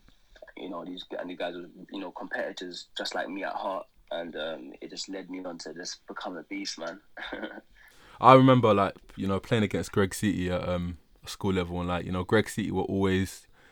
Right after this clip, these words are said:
Speaker 2: they were known for, you know, having, like, the, the tough, the London school, you know what I mean? And everyone always rated them 'cause obviously, like, you know what I mean? They were, they were nice, like you said, man. Like, one of the best schools in the country,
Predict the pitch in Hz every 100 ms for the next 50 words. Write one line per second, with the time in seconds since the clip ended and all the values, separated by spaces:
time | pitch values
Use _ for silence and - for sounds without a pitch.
0 | - _ - _ - 104 107 117 113 104
1 | - 98 98 95 101 98 98 92 - 90
2 | 90 90 87 - 104 98 - - 92 98
3 | 104 98 98 - 104 95 92 92 95 98
4 | 90 90 90 - - 104 104 101 98 90
5 | 95 104 76 90 90 95 95 - 92 90
6 | 87 - - - _ _ - - - 98
7 | 101 98 101 101 95 110 101 98 110 90
8 | 98 85 95 107 92 87 87 - 98 92
9 | 90 98 92 - 104 90 87 - 101 92
10 | - 90 87